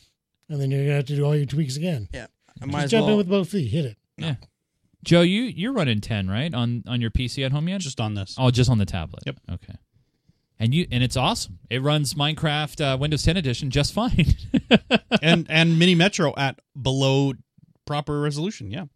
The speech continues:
Speaker 3: That's awesome.
Speaker 4: Uh, <laughs>
Speaker 3: So is it, you got Steam on there? Is
Speaker 4: Yeah.
Speaker 3: Ste-, is Steam, so it's that, that's the Steam version. Awesome.
Speaker 4: Yeah, yeah,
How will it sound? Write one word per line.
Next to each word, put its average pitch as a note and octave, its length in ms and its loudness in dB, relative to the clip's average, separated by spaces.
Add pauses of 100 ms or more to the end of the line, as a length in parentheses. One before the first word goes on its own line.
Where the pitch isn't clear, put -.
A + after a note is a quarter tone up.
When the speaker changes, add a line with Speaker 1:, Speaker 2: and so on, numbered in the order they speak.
(220)
Speaker 3:
That's B2+ 200 -4
awesome. G#2 320 0 (140)
Speaker 4:
Uh, C#3+ 260 2
<laughs> C4 120 8 (3250)
Speaker 3:
So F3+ 160 -6
is F3 160 -2
it, - 80 -2
you E3 160 2
got C4 160 0
Steam D#3+ 320 0
on A#3+ 120 -2
there? D#4 240 -6 (360)
Is - 80 -2
Speaker 4:
Yeah. D4 60 0
Speaker 3:
Ste-, - 120 -8 (120)
is D#3 100 -2
Steam, - 220 -6
so - 160 -6
it's - 140 -6
that, D3+ 280 -4
that's F3 240 0
the D#3 80 0
Steam F3+ 280 -2
version. F#3+ 440 -6
Awesome. B2+ 400 -6
Speaker 4:
Yeah, F4+ 180 0
yeah, F#4 180 -2